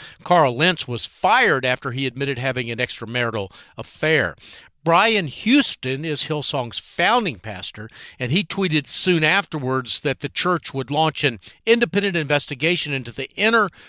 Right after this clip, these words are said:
workings of Hillsong New York East Coast. He said, "We need a, a solid foundation for a fresh start and a new beginning. The best is yet to come," Houston said.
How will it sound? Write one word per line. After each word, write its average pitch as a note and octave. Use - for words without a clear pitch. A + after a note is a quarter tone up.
workings D3+
of C3
Hillsong C3
New B2
York F#3
East E3+
Coast. C3
He E3+
said, D3
"We F#3
need G3+
a, C3+
a C3
solid G#3
foundation E3+
for B2+
a A#2+
fresh E3
start D3+
and C3
a B2+
new C3
beginning. C3
The B2
best D#3+
is A2+
yet D#3+
to -
come," E3
Houston G#2
said. A#2